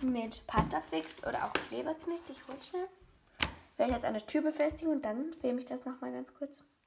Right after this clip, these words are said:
So, ich hab's jetzt schon an der Tür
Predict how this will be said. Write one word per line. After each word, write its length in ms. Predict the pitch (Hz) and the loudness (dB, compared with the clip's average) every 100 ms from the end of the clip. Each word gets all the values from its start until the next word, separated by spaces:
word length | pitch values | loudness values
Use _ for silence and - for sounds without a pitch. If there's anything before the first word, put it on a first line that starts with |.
| _ _ _ _ _ - - - - _ - | _ _ _ _ _ -18 -18 -18 -20 _ -16
So, 260 | - 269 247 | 0 2 2
ich 220 | 285 320 | 0 -2
hab's 160 | 302 294 | -4 -2
jetzt 200 | 269 - | -2 0
schon 180 | 277 | -2
an 200 | 247 277 | 0 0
der 180 | 320 330 | -2 -6
Tür 280 | - 269 285 | -10 -6 -6